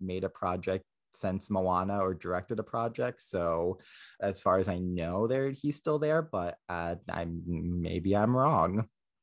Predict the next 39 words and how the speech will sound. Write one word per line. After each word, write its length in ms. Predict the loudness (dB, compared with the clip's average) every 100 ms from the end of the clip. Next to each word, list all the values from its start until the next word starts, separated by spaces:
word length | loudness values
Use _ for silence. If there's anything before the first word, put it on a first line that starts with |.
| 4
Other 260 | 8 8 8
names 320 | 8 6 4
include 460 | 2 2 2 4 0
Alan 300 | 0 0 0
Menken 400 | -2 -4 -2 -2
and 100 | -2
Howard 280 | 0 0 0
Ashman, 460 | 0 -2 -2 -4 -2
who 120 | -2
made 240 | -2 -4
the 80 | -4
music 500 | -4 -4 -4 -4 -4
for 140 | 0 0
this 220 | 0 -2
film. 500 | 2 6 6 6 2 0
At 180 | 0 0
the 100 | 0
time 280 | 2 4 4
when 140 | 4
they 100 | 2
signed 220 | 0 0 0
on 160 | -2
for 80 | -4
this 160 | -6 -4
project, 400 | -2 0 -2 0
they 80 |
were 100 | 0
coming 260 | 0 -2 0
off 160 | -2 -2
the 60 |
success 480 | -8 -8 -4 -4 -2
of 80 | -4
their 220 | -2 0
off-Broadway 480 | -2 0 0 0 -2
show, 600 | -4 -2 0 0 0 -2
Little 200 | -2 -2
Shop 240 | -2 -2 -4
of 100 | 0
Horrors. 640 | 4 6 6 4 0